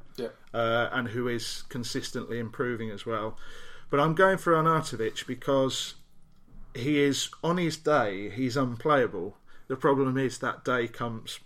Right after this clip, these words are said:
Speaker 2: once every fifteen games. And I happened this season to see that very day away at Huddersfield, where Dan will back me up here. Him and Lanzini up top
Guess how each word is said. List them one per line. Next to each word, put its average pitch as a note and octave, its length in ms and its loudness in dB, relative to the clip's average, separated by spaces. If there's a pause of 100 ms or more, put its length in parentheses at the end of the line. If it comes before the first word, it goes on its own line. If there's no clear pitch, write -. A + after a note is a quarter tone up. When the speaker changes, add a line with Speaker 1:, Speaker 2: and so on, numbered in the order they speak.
(160)
Speaker 2:
once A#2+ 360 -2
every A#2+ 220 -4
fifteen C3+ 560 -4
games. F#3 580 0 (440)
And D3+ 340 6 (140)
I E3 360 6 (200)
happened C3 580 0
this C#3 200 0
season B2 680 0 (460)
to C#3+ 120 0
see C#3 320 4
that B2+ 260 0
very C3 320 4
day A#2 460 2
away A#2+ 300 4
at - 80 -2
Huddersfield, A2 580 -2
where A#2+ 160 4
Dan D#3 320 2
will C#3 120 2
back D3 260 -2
me B2 100 -2
up A#2+ 240 -6
here. F#2 340 -4 (480)
Him F3 220 2
and F3 100 2
Lanzini C#3 640 4
up - 180 -10
top - 420 -4